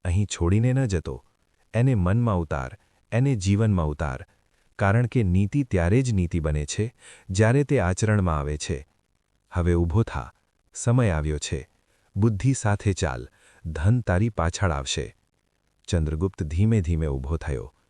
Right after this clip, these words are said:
વડના વૃક્ષની છાયા હજી પણ શાંત હતી. નદી વહેતી રહી, પણ હવે એના મનમાં એ જ શાંતિ ન હતી. એના અંદર એક નવી જાગૃતિ હતી. એ સમજી ગયો હતો કે આ વાતો માત્ર આજની નથી. આ વાતો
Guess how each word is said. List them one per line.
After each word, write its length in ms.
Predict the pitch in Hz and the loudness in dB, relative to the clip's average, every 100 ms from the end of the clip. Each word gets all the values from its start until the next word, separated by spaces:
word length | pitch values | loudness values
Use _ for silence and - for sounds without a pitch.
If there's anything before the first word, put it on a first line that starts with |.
| _ - _ | _ -20 _
વડના 400 | 92 110 131 139 | 2 4 4 2
વૃક્ષની 440 | 123 101 120 - 120 | 2 0 0 0 0
છાયા 460 | - 95 95 110 - | 0 0 2 0 0
હજી 220 | 95 113 | 0 2
પણ 160 | 131 131 | 0 0
શાંત 400 | - 90 87 80 | -2 -2 -2 -2
હતી. 380 | 78 76 64 - _ _ _ - - | -6 -6 -8 -12 _ _ _ -20 0
નદી 340 | 101 113 127 | 4 4 4
વહેતી 340 | 123 92 92 117 | 2 2 2 0
રહી, 340 | 92 76 62 _ _ _ _ - | 0 -4 -10 _ _ _ _ -2
પણ 140 | 92 | 0
હવે 320 | 80 82 107 - - - - | 2 2 0 -2 -16 -8 0
એના 220 | 120 127 | 2 4
મનમાં 460 | 92 107 120 131 - - | 4 4 2 0 -2 0
એ 160 | 120 | 2
જ 120 | 123 | 2
શાંતિ 400 | 107 110 107 104 | -2 0 0 2
ન 80 | 110 | 0
હતી. 440 | 113 90 80 67 - _ _ _ _ _ | 2 0 -2 -8 -12 _ _ _ _ _
એના 240 | 92 90 76 | 0 2 2
અંદર 360 | 78 82 113 - - _ | 0 0 -2 -6 -20 _
એક 180 | 127 127 | 0 2
નવી 320 | 92 95 127 | 2 2 2
જાગૃતિ 540 | 95 87 82 95 107 101 | 2 0 2 0 0 -2
હતી. 380 | 78 73 62 - _ _ _ _ | -2 -4 -8 -14 _ _ _ _
એ 80 | 131 | -4
સમજી 400 | 127 - 131 151 | 0 2 2 2
ગયો 240 | 127 123 107 | 2 2 2
હતો 280 | 95 123 | 2 0
કે 160 | 123 110 | 0 0
આ 100 | 90 | 0
વાતો 360 | 80 82 - 120 | 0 -2 0 0
માત્ર 360 | 95 101 - | 0 -2 -2
આજની 400 | 87 73 80 95 | -2 -2 0 0
નથી. 420 | 113 - - 67 - _ _ _ _ - | 2 0 -4 -10 -12 _ _ _ _ -4
આ 100 | 82 | -2
વાતો 480 | 69 69 - 113 | -2 -2 0 -2